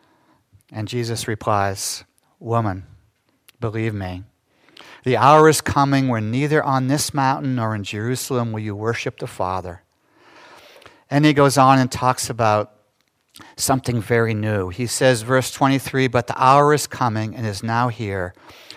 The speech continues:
when true worshipers will worship the Father in spirit and in truth.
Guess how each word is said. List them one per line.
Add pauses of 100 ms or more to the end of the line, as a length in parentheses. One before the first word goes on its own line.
when
true
worshipers
will
worship
the
Father (460)
in
spirit (520)
and
in
truth.